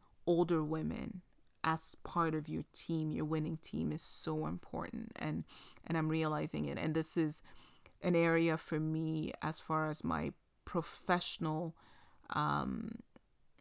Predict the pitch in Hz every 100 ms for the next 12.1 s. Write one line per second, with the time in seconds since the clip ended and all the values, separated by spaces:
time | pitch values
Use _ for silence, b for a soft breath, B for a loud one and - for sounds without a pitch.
0 | - - 160 156 165 139 165 - - 160
1 | 160 151 151 156 151 151 151 - 156 147
2 | 156 - 147 151 - 151 - 151 151 -
3 | 180 170 156 - - - - - - -
4 | _ - B B B - 170 190 170 170
5 | 151 - 170 190 180 180 156 156 156 151
6 | - - - - - 160 156 151 - -
7 | 156 160 160 156 147 156 160 156 156 -
8 | 156 156 156 147 - 156 - 156 151 156
9 | 160 147 - - 214 190 170 170 B B
10 | B - 165 175 - 175 165 170 165 151
11 | 156 170 160 160 170 - 165 160 151 156